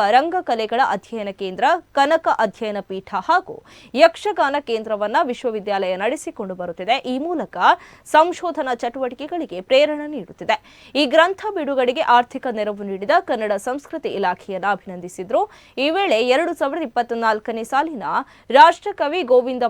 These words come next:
ಪೈ ಪ್ರಶಸ್ತಿಯನ್ನ ಹಿರಿಯ ವಿದ್ವಾಂಸ ಹಾಗೂ ಸಂಶೋಧಕರಾದ ನಾಡೋಜ ಡಾಕ್ಟರ್ ನಾಗರಾಜಯ್ಯ ಅವರಿಗೆ ನೀಡಲಾಯಿತು.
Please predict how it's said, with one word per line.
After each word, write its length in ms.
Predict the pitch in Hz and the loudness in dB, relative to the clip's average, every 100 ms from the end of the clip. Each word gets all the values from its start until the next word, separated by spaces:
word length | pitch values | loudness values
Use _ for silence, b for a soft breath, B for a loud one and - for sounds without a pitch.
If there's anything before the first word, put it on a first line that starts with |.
| 226 | -2
ಪೈ 100 | 190 | -4
ಪ್ರಶಸ್ತಿಯನ್ನ 640 | - 202 202 - 214 196 269 339 | -8 -12 -12 -10 -8 0 2 2
ಹಿರಿಯ 260 | 254 233 | -2 -4
ವಿದ್ವಾಂಸ 520 | 208 196 - 190 190 208 | -4 -6 -8 -12 -10 -6
ಹಾಗೂ 380 | 202 320 - 160 - b b - 320 | -2 -2 -2 -14 -16 b b 0 4
ಸಂಶೋಧಕರಾದ 720 | 330 339 381 370 285 220 202 202 | 4 2 -6 -6 -6 -2 -2 -2
ನಾಡೋಜ 420 | 330 247 226 233 233 | -2 0 0 0 -2
ಡಾಕ್ಟರ್ 280 | 208 - 208 | -6 -6 0
ನಾಗರಾಜಯ್ಯ 640 | 220 269 - 294 214 196 | 2 0 -2 -10 -8 -8
ಅವರಿಗೆ 340 | 190 180 202 311 | -6 -6 -8 -8
ನೀಡಲಾಯಿತು. 560 | 339 214 185 170 - | -10 -12 -18 -14 -8